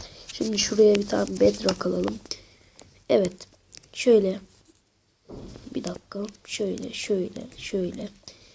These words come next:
Ee, kenarlara geçmeyecek şekilde yapıyorum. Evet, yaptım. Şimdi T N T'leri sarıyorum yine aynı şekilde.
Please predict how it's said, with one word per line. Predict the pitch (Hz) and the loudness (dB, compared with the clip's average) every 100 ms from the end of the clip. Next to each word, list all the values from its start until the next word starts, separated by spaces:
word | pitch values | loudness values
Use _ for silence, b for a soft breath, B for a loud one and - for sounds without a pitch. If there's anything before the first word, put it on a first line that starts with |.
| b b b _ _ _ - _ - | b b b _ _ _ -20 _ -2
Ee, | 208 196 196 | 0 0 -2
kenarlara | - 226 233 240 233 226 226 | 2 4 8 8 8 10 8
geçmeyecek | 220 233 - 214 202 208 196 | 8 4 2 0 0 2 2
şekilde | - 196 196 196 202 | 0 0 -2 0 6
yapıyorum. | 208 208 - 208 185 185 - _ _ _ _ _ _ _ _ _ _ _ _ _ _ _ _ _ _ _ _ _ _ - | 6 4 4 4 6 0 -6 _ _ _ _ _ _ _ _ _ _ _ _ _ _ _ _ _ _ _ _ _ _ -4
Evet, | 202 190 190 - | -2 -2 -6 4
yaptım. | 269 214 - 208 208 B B | 4 4 -2 -6 -6 B B
Şimdi | - - 202 | -12 -12 -10
T | - 208 196 | -2 0 0
N | |
T'leri | 190 190 185 175 | -4 -4 -4 -4
sarıyorum | - - 185 185 196 190 233 254 | -4 -4 -4 -4 -4 -2 -4 -4
yine | 185 175 180 185 185 - | -4 -4 -4 -4 -8 -12
aynı | - 208 202 | -12 -12 -4
şekilde. | - - - - - 208 254 | -4 -4 -8 -14 -4 0 0